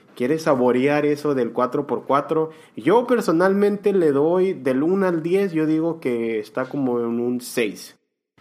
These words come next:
Eh, recomendaciones de perdida traer llantas treinta y tres, eh, de clearance o de lift kit.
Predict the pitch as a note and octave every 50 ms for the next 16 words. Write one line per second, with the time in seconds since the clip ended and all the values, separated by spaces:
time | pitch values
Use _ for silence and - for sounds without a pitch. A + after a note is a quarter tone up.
0 | _ _ _ - A2+ A#2 A#2 A2+ A#2 B2 A#2+ - C3 B2+ B2 C3 B2+ B2+ B2+ B2
1 | - - E3+ F#3 G#3+ A#3 A#3 B3 B3 A#3 F#3 F3 D3 C3 B2 B2+ B2 C#3 E3 E3+
2 | E3+ C3+ C3 C3+ C#3 C3+ D3 D3 D3+ D3+ D3 D#3+ D3+ D3 - C#3 B2 A#2 A2 A#2
3 | A2 G#2 - - - C#3 D#3+ F3+ F3+ F3 - - - - _ _ _ _ _ _
4 | - B2 A#2+ A#2 A2+ A2+ A2+ A2+ A2 A2 A2 A2 A2 A2 A2 A2 A2 A2 G#2+ G#2+
5 | G#2 G#2+ - _ _ _ _ _ _ - G#2+ G#2 A2+ A2+ A2 A2 A2 A2 A2 A2
6 | A2 G#2+ G#2+ G#2+ G#2+ G#2+ G2+ G2+ - - - C#3+ D#3+ F3+ G3 G3+ G3+ G3+ G3+ G3+
7 | G3+ F#3+ - - C3+ B2 B2 A#2+ A#2 A#2 A2+ A2+ A2+ A2+ A2 A#2 C#3+ F#3 F3+ F#3
8 | - - G3 G3 F#3+ F3+